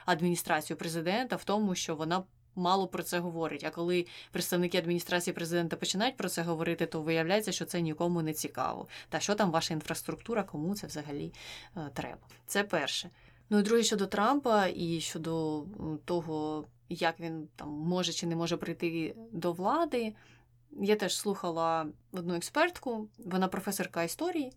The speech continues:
і вона розповідала про те, як вона аналізувала всі події, які відбуваються, і прийшла до висновку, що Трамп не може збільшити сильно свою базу, ну, тому що він у своїх промовах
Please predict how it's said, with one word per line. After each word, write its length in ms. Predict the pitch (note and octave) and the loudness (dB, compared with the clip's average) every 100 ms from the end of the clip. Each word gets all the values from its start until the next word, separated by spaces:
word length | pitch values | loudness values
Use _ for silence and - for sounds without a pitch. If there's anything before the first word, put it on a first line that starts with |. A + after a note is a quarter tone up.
| - | -12
і 240 | - G3+ G3 | -2 2 2
вона 220 | F3 G3+ | 4 4
розповідала 760 | A3 - F#3 F3 G#3+ B3+ G#3+ F3 - - F3 E3+ | 2 0 -4 0 2 4 2 2 -4 -10 -6 -4
про 160 | E3+ F3 | -4 -4
те, 460 | - C4+ D4 - - | -2 0 0 -2 -6
як 260 | F#3+ F#3 F3+ | 0 2 2
вона 160 | F3 E3 | 2 2
аналізувала 640 | E3 E3+ E3+ D#3+ D#3 D#3 D3 - G3+ | 0 -2 0 2 2 0 -4 -14 -10
всі 440 | - - E3+ D#3+ D#3 | -6 -2 -2 -2 -4
події, 280 | - F#3+ C#4+ | -2 2 4
які 220 | D4 B3 | 4 2
відбуваються, 720 | F#3 D#3+ F3+ C#4 C#4+ - G3+ G#3 - _ _ | -4 -2 4 4 2 0 -2 -2 -12 _ _
і 220 | F#3 E3+ E3 | 0 2 0
прийшла 260 | - F#3+ | 2 2
до 100 | F3+ | 2
висновку, 480 | A#3+ - C4 - G3 | -2 0 0 0 -2
що 500 | F#3 - F3+ F3 E3 - - - | -2 -2 2 2 2 -2 -20 -6
Трамп 320 | - G#3+ C4+ | 2 4 4
не 220 | G3 G3 | 2 4
може 640 | G3+ G#3 F3+ D3+ D3 C#3+ - - | 6 6 6 2 -2 -4 -8 -8
збільшити 580 | E3+ D#3 F#3 D#3 D#3 D3+ | -6 0 2 2 -2 -4
сильно 280 | - D3+ D3 | -2 -2 -2
свою 320 | - E3 F3 | -4 -2 2
базу, 560 | A3 F4+ D#4+ B3 G#3 F#3 | 4 4 2 0 -2 2
ну, 120 | F#3+ | 2
тому 200 | F3 F#3 | 2 2
що 140 | F#3+ | 2
він 380 | D#3+ G3+ A3+ G3+ E3 | 2 2 4 4 2
у 80 | E3+ | -2
своїх 320 | - F3 D#3+ | 0 0 -2
промовах 680 | - E3+ G3 C#4+ B3 G#3+ - | -2 -2 2 2 2 -2 -8